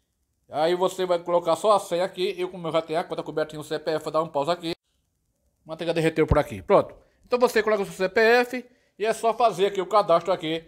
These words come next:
no Use da Estúdio Z. Valeu, pessoal. Até o próximo vídeo. Quem vai sentar o dedo nesse cartão, hein, pessoal?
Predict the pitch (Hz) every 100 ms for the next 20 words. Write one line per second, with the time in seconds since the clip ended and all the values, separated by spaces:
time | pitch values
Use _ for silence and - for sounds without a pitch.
0 | _ _ _ 156 220 214 - - 269 247
1 | 135 214 233 233 127 156 214 - - 240
2 | 254 208 254 160 196 180 - - _ _
3 | _ _ _ - 233 285 269 285 294 294
4 | 294 294 277 277 247 254 190 - 262 302
5 | 214 226 277 262 247 254 294 214 262 262
6 | 262 - 254 240 214 226 269 240 220 139
7 | -